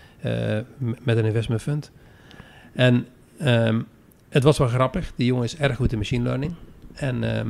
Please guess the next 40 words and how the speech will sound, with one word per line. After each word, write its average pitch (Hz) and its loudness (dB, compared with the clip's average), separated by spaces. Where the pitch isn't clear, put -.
wij 117 4
raakten 127 4
in 107 2
gesprek 139 -2
een - -16
paar 123 0
jaar 123 2
geleden. 123 0
En 131 -2
hij 117 2
was 120 2
mij 117 0
aan 107 0
het - -12
vertellen 123 -2
en 117 2
ik - -2
werd 117 -6
er 123 -12
erg 113 -2
enthousiast 107 -4
over. 127 -2
En 120 -2
ik 110 -2
denk 127 -2
dat, 117 -4
eh, 104 -4
dat, 123 0
dat 120 0
we 117 0
misschien 120 -2
wel 117 2
drie 135 4
uur 151 8
hebben 127 4
zitten 113 -6
praten 117 0
over, 113 -4
over 110 -4
programmeren. 110 -2